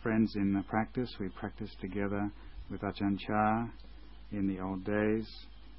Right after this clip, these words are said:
and it's an opportunity for myself now to meet all of you, my companions and friends in the Dhamma. All of you have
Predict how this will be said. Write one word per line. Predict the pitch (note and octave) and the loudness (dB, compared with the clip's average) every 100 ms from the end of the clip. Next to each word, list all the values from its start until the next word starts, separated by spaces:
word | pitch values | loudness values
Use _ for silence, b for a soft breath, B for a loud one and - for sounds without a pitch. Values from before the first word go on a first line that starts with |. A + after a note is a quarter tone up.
| - - | -14 -4
and | G2+ | -2
it's | G2 G2 | 0 2
an | G2+ | 2
opportunity | G2 G2+ - A2 G#2 G2+ G2 | 2 -4 0 2 4 2 0
for | G#2 | 0
myself | G2 G2 - A2 G#2 | 0 0 0 0 2
now | G#2+ G#2+ G#2 - | 4 6 6 4
to | G#2 | 2
meet | G2+ G#2 - - - | 2 2 -2 -12 -6
all | G#2 G2+ | -2 0
of | G2+ | 2
you, | G#2 A2+ | 4 4
my | G#2+ F#2+ | 4 2
companions | - G2 - G#2 G#2 G#2+ G#2+ - | 0 -4 -2 0 2 2 0 -2
and | F#2+ | -4
friends | A2 G#2 G#2+ G#2+ - | 0 4 4 2 -6
in | G2+ G2 | -4 -2
the | F#2+ G2 | -2 2
Dhamma. | G#2 A2 A#2+ - B B B B B B - | 4 4 2 -4 B B B B B B 0
All | G#2+ | 2
of | G2+ | 4
you | G#2+ G2 | 2 2
have | G2+ G2+ | 2 0